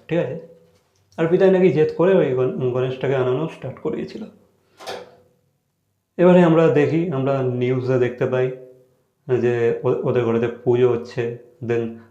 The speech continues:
বিসর্জনের দিন ড্যান্স হচ্ছে, অনেক কিছুই আমরা দেখতে পাই, ঠিক আছে? তবে অনেকে সালমানকে কটাক্ষ করে যে মুসলিম হয়ে, ভিন্ন ধর্মী হয়ে তুমি গণেশ পুজো করো, করো কীভাবে? অনেকে এই ধরনের কোশ্চেনও তোলে, ঠিক আছে?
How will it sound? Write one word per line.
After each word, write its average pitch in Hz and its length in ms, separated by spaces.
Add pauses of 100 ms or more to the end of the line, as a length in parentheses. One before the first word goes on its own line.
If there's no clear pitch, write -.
(120)
বিসর্জনের 120 680
দিন 123 320 (180)
ড্যান্স 120 400
হচ্ছে, 120 240
অনেক 175 240
কিছুই 160 360 (160)
আমরা 160 260
দেখতে 131 320
পাই, 117 220
ঠিক 143 160
আছে? - 240 (840)
তবে 156 120
অনেকে 170 600 (260)
সালমানকে 151 460
কটাক্ষ 139 360
করে 139 460
যে 127 420 (380)
মুসলিম 147 560
হয়ে, 151 260
ভিন্ন 139 280
ধর্মী 143 300
হয়ে 139 200
তুমি 139 380 (420)
গণেশ 123 360
পুজো 131 200
করো, 131 380 (140)
করো 170 240
কীভাবে? 127 500 (800)
অনেকে 143 260
এই 139 80
ধরনের 139 260
কোশ্চেনও 139 400
তোলে, 135 300
ঠিক 156 160
আছে? 147 240